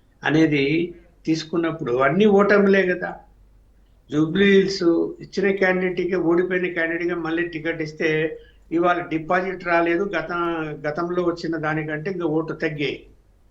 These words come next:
అది డెసిషన్ ఎవరిది? కిషన్ రెడ్డి గారిది. బాధ్యత ఎవరు తీసుకోవాలి? ఆయనే తీసుకోవాలి.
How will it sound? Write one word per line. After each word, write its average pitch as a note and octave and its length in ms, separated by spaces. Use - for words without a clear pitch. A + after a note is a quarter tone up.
అది F3 180
డెసిషన్ F3+ 400
ఎవరిది? F#3 640
కిషన్ E3+ 280
రెడ్డి A#2+ 200
గారిది. - 500
బాధ్యత F#3+ 420
ఎవరు F3 220
తీసుకోవాలి? E3 640
ఆయనే D#3+ 280
తీసుకోవాలి. F#2 680